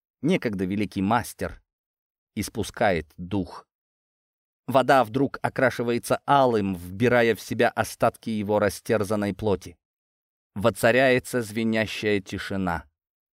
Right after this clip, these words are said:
Лишь плеск волн и постепенно нарастающий гул голосов с трибун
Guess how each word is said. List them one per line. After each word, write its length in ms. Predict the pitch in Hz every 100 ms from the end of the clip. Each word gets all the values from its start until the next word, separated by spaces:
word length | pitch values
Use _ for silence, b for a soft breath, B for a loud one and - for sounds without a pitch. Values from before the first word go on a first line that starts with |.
| _ _ _ _ _ _ -
Лишь 360 | 107 117 - -
плеск 420 | 127 127 117 -
волн 500 | 113 127 151 160 151 - _ _ _ _ _ _ _ _ _
и 100 | 110
постепенно 640 | 104 117 - 107 139 135 127
нарастающий 800 | 120 117 - 127 123 113 117 113
гул 260 | 123 123
голосов 580 | 110 117 120 - 117 92
с 80 | -
трибун 540 | - 95 92 98 87